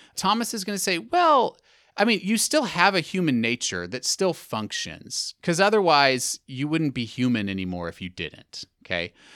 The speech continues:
So you still have a functioning human nature. It hasn't been completely corrupted by the fall, but it has been so deeply corrupted that you don't even know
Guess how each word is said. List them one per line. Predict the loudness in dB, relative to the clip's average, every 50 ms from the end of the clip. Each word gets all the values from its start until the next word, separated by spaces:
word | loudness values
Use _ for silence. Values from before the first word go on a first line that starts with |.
| -20 -20 _ _ -8
So | -2 -2 0
you | 0 0 0
still | -2 -2 0 0 0 0
have | 2 4 4 4 4
a | 2 0
functioning | 0 -2 -2 0 0 -2 -2 -2 -2
human | -2 -2 -2 -2 0 0
nature. | -2 -2 -2 -4 -4 -6
It | -4 -4 -4
hasn't | -2 -2 -2 0 -2 -4
been | -4 -4
completely | -4 -4 -6 -4 -4 -4 -4 -2 -4 -6
corrupted | -6 -6 -4 -2 0 0 -2 -2 -4 -6 -4
by | -2 -4 -4
the | -4 -8
fall, | -8 -6 -4 -4 -4 -6 -8 -12 -18 -20 -20 -20 -20 _
but | -18 -18 -4 _ 6 8 8 8 8 6
it | 4 2
has | 2 0 0 0
been | 0 0 0 0
so | 0 0 2 2 0 0
deeply | -4 -8 -6 -2 0 0 0 -2 -2 -2 -2 -2
corrupted | -2 -4 -4 -2 0 0 -2 -2 -4 -6 -6 -6
that | -6
you | -6 -6 -6
don't | -2 0 0 0 2 2 0
even | 0 0 0 0 2 2 4
know | 4 6 6 6 4 2 0 -2 -4 -6 -8 -12